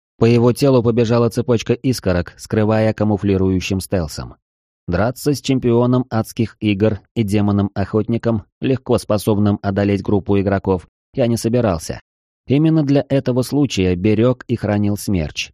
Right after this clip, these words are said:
в душе надеясь, что до него не дойдёт дело. Дошло. Истинный огонь полыхнул, распространяясь во все стороны жгучим пламенным вихрем, заревел,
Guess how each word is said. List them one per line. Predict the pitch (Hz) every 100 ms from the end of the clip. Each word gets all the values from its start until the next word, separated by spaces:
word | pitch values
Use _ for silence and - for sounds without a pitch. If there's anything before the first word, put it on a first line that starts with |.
| -
в | 85
душе | 87 95 -
надеясь, | 95 92 92 110 95 85 -
что | - - 117
до | 113
него | 113 107 110
не | 107
дойдёт | 107 95 98 101
дело. | 87 73 65 _ _ _ _ _ -
Дошло. | 107 110 - 90 73 - _ _ _ _
Истинный | 120 120 - 113 113 110
огонь | 113 120 113
полыхнул, | 113 113 107 120 127 117 -
распространяясь | 110 107 110 - 110 110 107 101 98
во | 101
все | 95 101
стороны | - 110 107 104 98
жгучим | 90 107 - 104
пламенным | 95 98 98 98 98 98
вихрем, | 95 107 - 69 - -
заревел, | 98 120 117 117 127 110